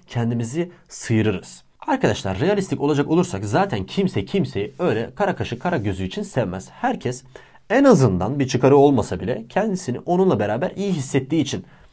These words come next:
onunla arkadaş olur. Kişi beni iyi hissettiriyorsa, bana bir menfaati varsa, bir çıkarı varsa onunla geçinmem zaten kolaydır.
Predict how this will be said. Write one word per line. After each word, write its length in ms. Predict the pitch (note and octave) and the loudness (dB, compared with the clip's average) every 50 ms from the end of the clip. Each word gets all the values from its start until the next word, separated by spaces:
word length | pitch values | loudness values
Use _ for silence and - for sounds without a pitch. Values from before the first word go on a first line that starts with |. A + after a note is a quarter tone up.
| - _ - - - | -20 _ -20 -8 -2
onunla 260 | A#2+ A#2 A2+ G2+ G2+ | 0 0 0 0 0
arkadaş 400 | F#2 F2 - - G#2 F2+ F2+ - | -2 -2 -2 -4 -8 -8 -8 -12
olur. 140 | E2+ - - - - - - _ - | -12 -14 -16 -18 -20 -20 -20 _ -4
Kişi 460 | - A3+ A3 - - F#3+ G3+ A3+ E3 | 0 0 0 2 2 2 2 4 4
beni 160 | F3 F#3 F#3+ | 6 6 6
iyi 240 | F#3+ F3+ G3+ G3+ G3 | 4 4 4 6 6
hissettiriyorsa, 880 | F3+ F3 F3 - - - B2+ - B2 G2+ G2 F2+ F2 - G2+ G2+ - - - | 6 6 4 4 2 2 2 2 0 0 0 0 -2 -2 -4 -4 -4 -2 -2
bana 180 | C#3+ D3+ D3+ D3+ | 0 0 0 0
bir 40 | D3+ | 0
menfaati 540 | D3+ D3+ D3+ D3 - - C#3 C#3 C3+ C#3 | 2 2 2 2 4 4 4 4 4 2
varsa, 280 | A#2 G2 F#2 - - B2 | 2 0 0 0 -2 -2
bir 100 | C#3+ - | -2 -2
çıkarı 280 | - - - A#2+ G2+ F#2 | -2 0 2 2 2 2
varsa 240 | F#2 F#2 - - | 0 -2 -2 -4
onunla 320 | - - C#3+ E3+ E3+ E3 D3 | 0 2 2 4 4 4 4
geçinmem 440 | D3 D#3 C#3 - A2+ A2 C3 D3+ E3 | 4 4 2 2 -2 -2 -2 -2 2
zaten 360 | G3 C4+ D#4 D#4 A3 D3+ - | 2 2 4 4 2 0 2
kolaydır. 380 | - G#2 F#2+ E2+ - - - | 0 -2 -4 -4 -6 -10 -16